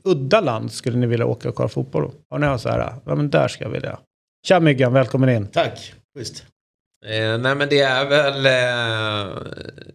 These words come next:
Speaker 3: Sydamerika då som man skulle vilja
Speaker 1: Mm.
Speaker 3: ta sig. Det är ju, det är ju närmare att åka till Istanbul och, och gå på fotboll. Det får väl bli det första steget då. Men, men, men Sydamerika
Speaker 1: La Bombonera,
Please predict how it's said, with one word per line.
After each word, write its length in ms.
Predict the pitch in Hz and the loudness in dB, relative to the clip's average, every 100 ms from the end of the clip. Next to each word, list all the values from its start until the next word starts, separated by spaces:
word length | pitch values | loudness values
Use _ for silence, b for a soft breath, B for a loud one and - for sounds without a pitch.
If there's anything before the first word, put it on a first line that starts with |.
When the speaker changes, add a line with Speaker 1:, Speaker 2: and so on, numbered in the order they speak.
| _ _ _ | _ _ _
Speaker 3:
Sydamerika 840 | - - 120 104 104 98 104 110 | -12 -4 -2 0 0 -2 -4 -4
då 260 | 98 - 110 | -4 -4 -6
som 240 | - 117 | -8 -10
man 240 | 104 98 110 | -8 -10 -12
skulle 220 | - - | -14 -2
vilja 120 | 123 120 | 0 0
Speaker 1:
Mm. 120 | 127 | -4
Speaker 3:
ta 140 | 113 | -8
sig. 160 | - 107 | -8 -6
Det 80 | 104 | -4
är 240 | 104 104 | -4 -4
ju, 80 | 110 113 - _ _ _ - | -6 -10 -18 _ _ _ -10
det 60 | |
är 40 | 110 | -6
ju 140 | 107 | -4
närmare 360 | 107 110 113 117 | 0 0 0 -2
att 60 | |
åka 220 | 120 113 110 | -2 0 0
till 120 | 120 | 0
Istanbul 440 | 113 - 110 104 101 | -2 -2 0 0 -2
och, 120 | - | -4
och 80 | 107 | -2
gå 80 | |
på 120 | 104 110 | -4 -4
fotboll. 280 | 101 - | -4 -2
Det 100 | 107 | -2
får 160 | 107 107 | -2 -4
väl 80 | 104 | -2
bli 140 | 110 | 0
det 80 | 104 | 0
första 280 | 107 95 113 | -2 -2 0
steget 300 | 98 92 92 | 0 0 -2
då. 140 | 90 90 | -4 -4
Men, 120 | 95 | -8
men, 320 | - 101 101 101 | -6 -6 -8 -10
men 180 | 104 104 | -6 -6
Sydamerika 920 | - 107 104 110 107 104 107 104 104 - - | -4 -2 -2 -2 -4 -6 -4 -4 -4 -8 4
Speaker 1:
La 160 | 139 | 4
Bombonera, 580 | 131 135 131 131 139 123 | 6 4 4 4 4 2